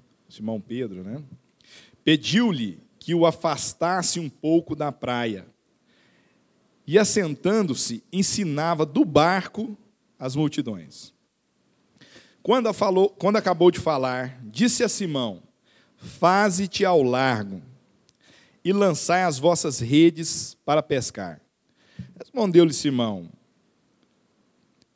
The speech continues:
"Mestre, havendo trabalhado toda a noite, nada apanhamos, mas sobre a tua palavra lançarei as redes."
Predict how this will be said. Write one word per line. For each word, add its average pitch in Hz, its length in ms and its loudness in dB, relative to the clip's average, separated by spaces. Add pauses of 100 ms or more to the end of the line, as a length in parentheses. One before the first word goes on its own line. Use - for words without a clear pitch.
(120)
"Mestre, 156 760 0
havendo 175 540 0
trabalhado 196 720 2 (240)
toda 143 600 8
a 139 120 -6
noite, 147 800 -2 (160)
nada 165 460 -2
apanhamos, 120 600 -2
mas 165 200 -2
sobre 240 460 4
a 208 80 -4
tua 196 260 -2
palavra 110 720 -8 (500)
lançarei 170 520 0
as 127 180 -4
redes." - 560 -12